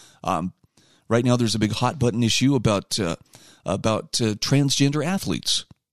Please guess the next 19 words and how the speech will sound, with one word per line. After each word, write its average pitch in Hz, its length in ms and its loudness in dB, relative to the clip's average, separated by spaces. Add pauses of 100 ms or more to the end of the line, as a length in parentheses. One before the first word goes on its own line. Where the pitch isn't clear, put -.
(160)
destroying 117 720 4
women's 110 300 4
sports. - 560 0 (1900)
Now, 180 120 0
I'm 240 80 4
not 202 120 4
saying 202 220 2
that's 160 200 2
the 135 100 0
hill 175 240 2
you 143 140 2
have 139 180 2
to 123 60 -2
die 139 360 -2
on, 135 280 4
but 117 440 0 (680)
a - 80 0
person 214 440 2
cannot 170 640 -4